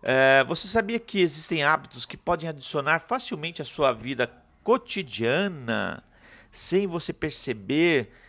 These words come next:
Você vai tá melhorando aí o seu, o s-, o, o, o funcionamento do seu cérebro? Vamos lá? Eu vou dar aqui algumas dicas e espero que vocês possam aproveitar. É, são, não, não são muito fácil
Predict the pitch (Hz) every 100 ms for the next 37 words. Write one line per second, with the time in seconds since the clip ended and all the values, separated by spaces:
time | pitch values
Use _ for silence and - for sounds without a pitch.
0 | - _ 120 131 135 139 147 143 127 123
1 | 139 156 123 123 131 127 - 139 123 -
2 | - 113 - - 123 110 92 117 - _
3 | _ 123 - - 147 151 131 120 123 104
4 | - 95 - 165 160 120 90 - _ _
5 | _ _ - 123 131 165 175 - - -
6 | - - 151 190 190 170 160 - 175 135
7 | 135 123 113 92 - 185 - 95 90 -
8 | - _ _ _ - 135 - - 139 -
9 | 139 143 - 143 139 147 139 143 143 175
10 | - 143 196 - _ _ _ - 143 147
11 | 139 - 180 156 95 - - _ - 131
12 | 135 120 98 135 131 - 156 135 - _
13 | _ _ _ _ - 151 170 180 175 180
14 | - 160 175 - 214 214